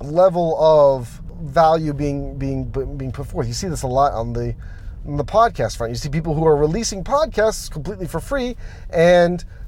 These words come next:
they have a Patreon account, and, you know, maybe they don't, they don't make a whole lot of money, but maybe they can make back their hosting costs. That's, what I'm saying is that there's, there's, there's, there's a growing understanding of that within, within, not just with, actually, not just within the free and open source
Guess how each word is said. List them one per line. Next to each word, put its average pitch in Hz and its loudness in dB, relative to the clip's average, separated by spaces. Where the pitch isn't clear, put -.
they 135 2
have 147 4
a 170 -2
Patreon 214 0
account, 139 0
and, 143 -2
you 170 -10
know, 185 2
maybe 151 2
they 160 4
don't, 147 2
they 135 -4
don't 139 -2
make 135 -6
a 127 -2
whole 196 2
lot 240 4
of 165 -2
money, 160 2
but 180 -4
maybe 160 -2
they 156 0
can 151 -4
make 151 2
back 147 2
their 156 -2
hosting 156 0
costs. - -6
That's, - 0
what 196 4
I'm 196 4
saying 220 4
is 185 -2
that 180 0
there's, 175 0
there's, 175 4
there's, 165 2
there's 175 0
a 170 4
growing 196 4
understanding 175 0
of 131 2
that 131 2
within, 131 -2
within, 139 0
not 208 2
just 190 -4
with, 180 0
actually, 175 0
not 190 2
just 214 -4
within 185 0
the 170 2
free 190 -4
and 170 0
open 156 -4
source - -8